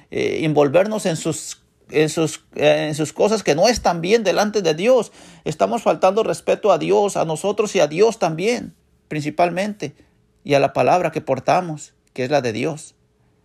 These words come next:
Por eso es bueno mantenernos firmes, mantenernos siempre, eh, sanos en la fe, siempre con prudencia, siempre caminando, eh, eh, en, en nuestra convicción firme que es en el Señor.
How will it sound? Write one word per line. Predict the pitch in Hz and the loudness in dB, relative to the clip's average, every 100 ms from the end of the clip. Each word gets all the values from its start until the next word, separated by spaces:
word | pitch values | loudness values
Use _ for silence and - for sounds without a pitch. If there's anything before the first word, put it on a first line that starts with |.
| _ _ | _ _
Por | - 143 | -4 0
eso | 180 180 | 0 0
es | 170 | -2
bueno | 151 160 180 | 0 0 2
mantenernos | 147 135 135 139 160 160 | -2 0 0 2 0 -2
firmes, | - 147 165 160 | -4 -4 -2 -2
mantenernos | 139 127 135 147 160 - - - - - | -4 -2 -2 -2 -4 -10 -18 -20 -20 -18
siempre, | - 160 160 165 151 - 131 127 127 | -6 -4 -2 0 0 0 0 0 0
eh, | |
sanos | 123 - 147 156 180 165 | -4 -2 0 2 0 -2
en | 147 | 0
la | 123 117 | 0 0
fe, | 143 160 160 - - | 0 0 -2 -10 -20
siempre | - - 156 160 180 | -12 -4 -2 -2 -2
con | 143 | -2
prudencia, | 127 127 127 156 165 160 151 | -2 0 0 0 -2 -4 -4
siempre | 143 139 160 170 165 | -2 -2 -2 -4 -4
caminando, | 143 131 139 156 165 165 - - - | -2 0 0 0 0 -4 -10 -20 -12
eh, | - - 60 62 - - - | -4 -2 0 0 0 -2 -4
eh, | - 143 - - 135 | -2 0 0 -2 -4
en, | 131 123 - | -2 -6 -8
en | - 135 | -6 -2
nuestra | 135 - 131 | -2 -2 -4
convicción | 131 123 123 156 151 | -2 -2 -2 -4 -4
firme | 143 151 160 143 | -2 -2 0 -2
que | - 135 135 | 0 0 0
es | 151 - | -2 -6
en | - 131 | -6 -2
el | 117 | -2
Señor. | 113 104 107 143 160 | -2 -4 -2 -2 -4